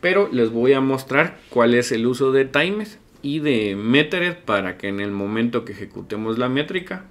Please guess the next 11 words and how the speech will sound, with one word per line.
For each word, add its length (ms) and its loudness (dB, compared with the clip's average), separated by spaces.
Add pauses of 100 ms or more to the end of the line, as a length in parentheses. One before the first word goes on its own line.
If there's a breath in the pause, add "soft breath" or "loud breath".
(100)
podamos 440 -8
ver 260 -4
un 160 -12
resultado. 640 -4 (960 loud breath)
Voy 140 6
a 40 8
utilizar 560 0
como 280 -2
base 360 -2
concurrent 760 -2
gauge 580 -4